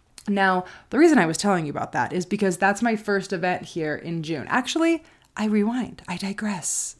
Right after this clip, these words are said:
No, I don't digress. I got ahead of myself. In June, I actually, on June fourth, I will be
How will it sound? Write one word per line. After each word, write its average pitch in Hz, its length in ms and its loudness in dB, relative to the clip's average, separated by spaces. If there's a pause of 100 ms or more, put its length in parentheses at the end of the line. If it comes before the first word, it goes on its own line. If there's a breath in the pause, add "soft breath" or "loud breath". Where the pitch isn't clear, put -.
No, 220 260 -2
I 214 60 -6
don't 202 180 -2
digress. 160 480 -4
I 170 240 -4
got 185 160 -6
ahead 165 240 -6
of 208 60 -4
myself. - 500 -10 (580 loud breath)
In 208 220 6
June, 214 520 0 (360 loud breath)
I 214 220 2
actually, 214 600 0
on 185 280 0
June 185 300 0
fourth, 165 480 -2
I 175 160 2
will 208 180 2
be 185 500 -2